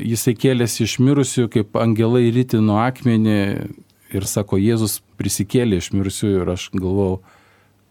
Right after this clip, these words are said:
kaip gali žmogus prisikelti iš mirusių. Sakau, „Kas matė prisikėlusi žmogų?“ Nieks nematė. Ir aš netikėjau Dievu,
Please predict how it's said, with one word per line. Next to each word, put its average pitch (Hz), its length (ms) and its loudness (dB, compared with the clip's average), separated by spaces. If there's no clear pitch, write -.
kaip 101 240 -2
gali 87 400 -2
žmogus 87 480 -4
prisikelti 85 640 -6
iš - 160 -10
mirusių. 98 460 -4
Sakau, - 320 -4
„Kas - 280 -2
matė 98 580 0
prisikėlusi 87 720 -4
žmogų?“ 98 360 -2
Nieks 107 260 -4
nematė. 73 440 -8
Ir 104 80 0
aš 120 200 0
netikėjau 123 540 0
Dievu, 78 380 -8